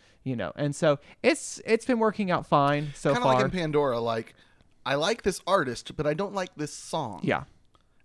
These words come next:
Speaker 2: And so I'm gonna let it play because I don't want you to think I don't like Coldplay, you
Speaker 1: Yeah.
Speaker 2: know?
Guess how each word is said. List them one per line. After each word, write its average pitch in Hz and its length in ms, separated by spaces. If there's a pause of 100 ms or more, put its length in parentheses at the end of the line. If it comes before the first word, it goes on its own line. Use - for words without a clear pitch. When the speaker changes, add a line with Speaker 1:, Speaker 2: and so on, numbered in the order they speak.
Speaker 2:
And 143 120
so 156 80
I'm 143 100
gonna 175 140
let 185 160
it - 160
play 185 480
because 143 240
I 165 60
don't 196 160
want 196 220
you 185 60
to 185 80
think 190 260
I 170 60
don't 160 220
like 135 160
Coldplay, 123 440
you 180 100
Speaker 1:
Yeah. - 40
Speaker 2:
know? 143 280